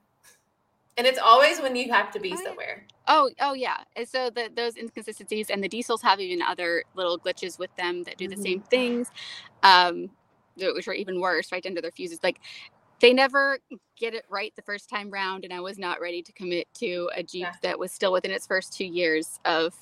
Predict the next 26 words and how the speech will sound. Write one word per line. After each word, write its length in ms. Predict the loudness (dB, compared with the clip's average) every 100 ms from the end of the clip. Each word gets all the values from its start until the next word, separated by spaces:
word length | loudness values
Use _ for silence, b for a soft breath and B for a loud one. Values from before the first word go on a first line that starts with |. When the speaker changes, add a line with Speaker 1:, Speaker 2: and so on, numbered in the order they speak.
| -2
Speaker 2:
production. 560 | 2 2 0 -2 0
They've, 120 | 0 2
obviously, 520 | 6 6 4 0 -2 0
they've 280 | -2 -4
come 220 | -4 -2 0
a 20 |
long 220 | -2 -2
way 260 | -2 -2 -2
in 80 |
the 60 | -4
last 180 | -4 -6
three 120 | -10
years 180 | -10 -8
with 120 | -6
even 200 | -4 -4
fixing 300 | -4 -6 0
all 80 | 0
of 80 | 0
that 100 | 0
stuff. 260 | -2 -4 _ b b b _ _ -2
But 120 | 2
either 240 | 2 2
way, 320 | 4 2 0 -4 -14 2
I 180 | 4 4
can 220 | -2 -4
go, 200 | -4 -6